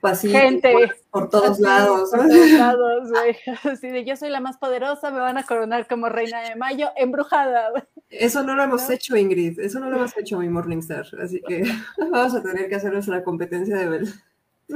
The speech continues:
Speaker 2: Sí, le vamos a tener que hacer la competencia a la bruja de, del Castillo Vagabundo.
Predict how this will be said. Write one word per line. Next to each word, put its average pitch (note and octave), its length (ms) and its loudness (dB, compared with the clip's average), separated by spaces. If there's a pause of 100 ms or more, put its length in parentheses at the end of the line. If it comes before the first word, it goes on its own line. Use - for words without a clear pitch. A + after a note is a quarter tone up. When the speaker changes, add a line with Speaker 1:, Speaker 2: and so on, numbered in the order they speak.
(640)
Speaker 2:
Sí, A#3 120 -8
le G#3+ 120 -6
vamos A#3+ 240 -2
a A#3+ 80 -4
tener G3 260 -12
que G3+ 80 -12
hacer G3+ 220 -12
la G3+ 100 -10
competencia E3+ 600 -12
a - 20 -10
la F#3 140 -8
bruja G3+ 380 -6
de, F3+ 300 -12
del F#3+ 220 -14
Castillo G3 540 -10
Vagabundo. D#3+ 600 -10